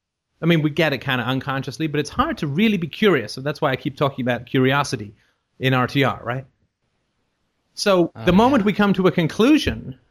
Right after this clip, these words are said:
Speaker 1: we shape our own emotional response to a situation, right? Now, some of them, of course, they, if a, uh, if a wolf attacks me, I don't think he wants to play, <laughs> right? I mean, if he's currently got my leg in its jaws, it's not, uh, it's not playtime, right? So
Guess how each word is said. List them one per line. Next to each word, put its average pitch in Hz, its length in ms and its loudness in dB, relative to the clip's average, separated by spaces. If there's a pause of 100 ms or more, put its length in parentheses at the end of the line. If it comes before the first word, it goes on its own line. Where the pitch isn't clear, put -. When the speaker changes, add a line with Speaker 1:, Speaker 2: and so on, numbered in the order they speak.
(300)
Speaker 1:
we 180 180 4
shape 226 440 0
our 170 200 2
own 196 280 2
emotional 156 400 0
response 123 640 -8 (260)
to 120 360 -2 (240)
a 139 60 -2
situation, 113 640 -6
right? 113 240 -18
Now, 190 120 0
some 277 240 0
of 180 100 -2
them, 143 120 -6 (100)
of 170 120 -8
course, 156 460 -4
they, 147 220 -4 (380)
if 175 180 -2
a, 165 220 2
uh, 135 200 0 (300)
if 156 160 0
a 151 120 4
wolf 202 280 4
attacks 180 500 -2
me, 139 220 -2
I 147 140 -4
don't 160 260 -2
think 156 200 -4
he 151 100 -6
wants 131 240 -4
to - 80 -14
play, 117 520 -10
<laughs> - 20 -18
right? - 360 2 (160)
I 202 40 -6
mean, 180 220 -2
if 180 100 -6
he's 175 160 -6 (120)
currently 190 380 -4
got 151 220 -6
my 147 140 0
leg 143 260 -2
in 131 80 -2
its 127 140 -8
jaws, 139 540 -4 (340)
it's 156 220 -4
not, 151 360 -2
uh, 127 340 2
it's 143 200 -2
not 143 200 -2
playtime, 117 440 -2
right? 139 200 -4
So 180 260 0